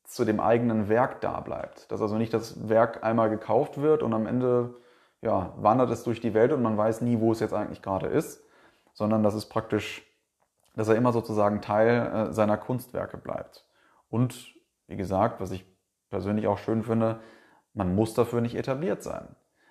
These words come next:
Das, das ist immer so, dass man glaubt, gerade bei so einem, bei diesem N-F-T-Markt, auch wenn man dann über diese ganzen Zahlen hört, wie viel Geld da für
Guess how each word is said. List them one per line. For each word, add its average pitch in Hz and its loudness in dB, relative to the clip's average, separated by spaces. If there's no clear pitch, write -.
Das, - -6
das 113 -4
ist 143 -4
immer 143 2
so, 135 0
dass 123 -2
man 123 -2
glaubt, 127 2
gerade 127 2
bei 120 4
so 113 0
einem, 90 -4
bei 117 -4
diesem 113 -6
N-F-T-Markt, 120 0
auch 110 -6
wenn 110 -2
man 110 -2
dann 107 -2
über 107 -4
diese 104 -6
ganzen 104 -10
Zahlen 123 2
hört, 113 -4
wie 104 -10
viel - -12
Geld 131 -2
da 117 -2
für 107 -4